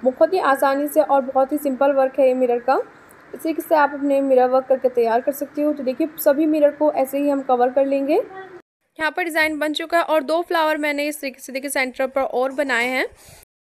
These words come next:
अब हम इसके बैक पार्ट को तैयार करेंगे।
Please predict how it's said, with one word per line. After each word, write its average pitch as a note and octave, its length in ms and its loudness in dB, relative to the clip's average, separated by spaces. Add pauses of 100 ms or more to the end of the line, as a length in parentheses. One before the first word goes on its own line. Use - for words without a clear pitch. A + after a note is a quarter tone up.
(760)
अब D4 360 -2
हम E4+ 160 0
इसके D#4 280 -4
बैक C4 260 0
पार्ट C#4 200 0
को C#4+ 80 -4
तैयार B3+ 320 2
करेंगे। B3+ 400 2